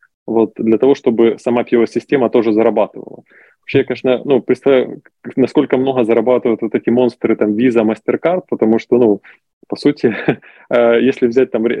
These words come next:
рентабельность ресторанного бизнеса, там, процентов десять, например, то они, по сути, делают, э, десять процентов рентабельности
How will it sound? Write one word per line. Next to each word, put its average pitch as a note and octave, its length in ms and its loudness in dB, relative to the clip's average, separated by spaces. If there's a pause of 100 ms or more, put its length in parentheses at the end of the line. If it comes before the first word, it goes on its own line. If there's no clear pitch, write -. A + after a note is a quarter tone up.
рентабельность B2 540 -2
ресторанного B2 500 -2
бизнеса, B2+ 440 -4
там, G2+ 260 -4
процентов G#2+ 520 0
десять, A#2 360 0
например, G#2 380 -6 (120)
то A2 400 2 (300)
они, A#2+ 200 2
по B2+ 100 0
сути, D3+ 280 -2
делают, A#2+ 400 2 (120)
э, A#2 220 0 (300)
десять A#2 400 -4
процентов B2 460 -4
рентабельности A#2 800 -2